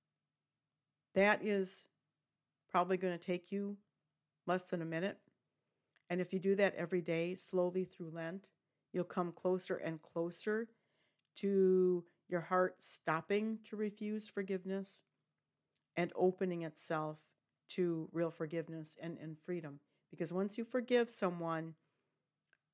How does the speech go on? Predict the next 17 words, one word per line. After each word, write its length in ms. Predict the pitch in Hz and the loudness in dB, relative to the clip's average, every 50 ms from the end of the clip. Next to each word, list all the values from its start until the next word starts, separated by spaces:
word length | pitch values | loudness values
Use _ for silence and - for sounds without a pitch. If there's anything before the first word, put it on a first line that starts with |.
| _ _ _ _ _ _ _ _ _ _ _ | _ _ _ _ _ _ _ _ _ _ _
you 500 | 170 175 190 190 190 190 190 185 - - _ _ _ - | 0 2 4 6 6 6 6 4 0 -4 _ _ _ -6
become 500 | 165 185 180 - - 185 180 175 170 170 - _ _ - | -4 -4 -4 -2 0 0 0 0 -2 -6 -12 _ _ -10
free. 320 | - 180 180 170 160 151 - - | -4 -2 -2 -2 -2 -4 -8 -8
You 100 | - 175 | -8 -4
became, 400 | 160 185 180 - - 185 180 180 - _ _ | -2 -2 -2 0 0 -2 -2 -2 -6 _ _
become 260 | - - 180 165 165 156 - | -8 -4 -4 -4 -4 -6 -4
free 220 | - 202 208 202 | -2 0 2 4
of 140 | 190 180 170 | 2 2 2
that 260 | 170 170 165 156 - _ - - - | 0 0 0 0 -2 _ -12 -6 -2
pain 400 | 190 180 180 175 175 170 170 165 _ _ _ _ _ _ _ _ _ _ _ _ _ _ _ _ _ - | -2 -2 -2 -2 -4 -8 -10 -12 _ _ _ _ _ _ _ _ _ _ _ _ _ _ _ _ _ -2
and 460 | 170 175 175 170 165 165 160 156 - _ _ _ _ _ _ _ _ _ _ _ _ - | 0 2 2 2 2 0 -2 -4 -10 _ _ _ _ _ _ _ _ _ _ _ _ -2
the 120 | 165 175 | -2 0
burden 600 | 156 - 180 180 185 185 175 180 165 156 156 151 - _ _ _ _ _ _ - | 2 2 4 4 4 4 4 2 0 -2 -6 -10 -14 _ _ _ _ _ _ -4
of 160 | 170 165 - | -4 -4 -4
carrying 400 | - - 175 170 165 165 165 160 | -4 -2 0 0 0 -2 -2 -2
that 360 | 165 156 156 160 - - - _ _ _ _ _ _ _ _ _ _ _ - | 0 0 0 -2 -4 -8 -14 _ _ _ _ _ _ _ _ _ _ _ -2
unforgiveness. 880 | 175 180 165 - - 170 160 170 165 151 - 151 143 - - - - | 0 0 0 -2 -6 -4 -4 -4 -4 -4 -6 -10 -14 -14 -14 -16 -18